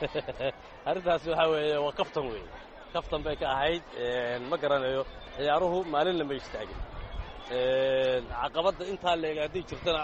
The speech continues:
ciyaaruhu way istaagi lahaayeen. Een, ma istaagin, mana dhacdo. Ciyaaraha dalka waxaa laga maalgeliyaa miisaaniyadda xukuumadda, waxaa laga maalgeliyaa cashuurta ay muwaadiniintu bixiyaan,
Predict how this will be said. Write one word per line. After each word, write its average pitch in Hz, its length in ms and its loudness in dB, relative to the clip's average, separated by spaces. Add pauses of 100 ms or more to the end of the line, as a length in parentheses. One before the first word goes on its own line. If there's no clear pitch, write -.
(140)
ciyaaruhu 160 340 -2
way 156 80 -6
istaagi 139 320 -2
lahaayeen. 107 320 -2 (380)
Een, 135 300 -2
ma 170 100 0
istaagin, 147 640 -2
mana 131 240 -2
dhacdo. 156 340 2 (320)
Ciyaaraha 143 500 4
dalka 165 280 2
waxaa 143 200 2
laga 151 200 4
maalgeliyaa 156 600 2 (320)
miisaaniyadda 151 840 0
xukuumadda, 151 680 0 (360)
waxaa 147 200 -2
laga 160 200 0
maalgeliyaa 160 680 2 (260)
cashuurta 175 520 0
ay 143 120 4
muwaadiniintu 147 720 0
bixiyaan, 156 520 2